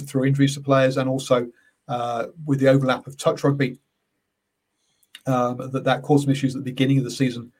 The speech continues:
uh, which, uh, normally doesn't, but obviously covid, unfortunately, hindered that season. So, uh, the knock-on effect of that, uh, that kind of stuff.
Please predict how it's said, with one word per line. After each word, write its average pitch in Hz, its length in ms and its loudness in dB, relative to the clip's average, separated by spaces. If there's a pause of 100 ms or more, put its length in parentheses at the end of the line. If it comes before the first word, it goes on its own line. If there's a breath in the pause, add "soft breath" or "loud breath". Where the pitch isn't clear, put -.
(300)
uh, 117 400 -4
which, 139 300 -4
uh, 123 80 -4
normally 135 300 2
doesn't, 131 380 2
but 123 120 -2
obviously 120 280 -6
covid, 120 420 -6 (340)
unfortunately, 127 640 -2 (300)
hindered 127 540 0
that 135 300 -2
season. 113 360 -4
So, 123 280 -2 (300 soft breath)
uh, 123 140 0
the 135 100 -4
knock-on 139 300 2
effect - 340 -6 (100)
of 127 280 -2
that, 120 380 -10
uh, 127 200 0
that 120 160 -6
kind 123 160 -10
of - 60 -14
stuff. - 260 -8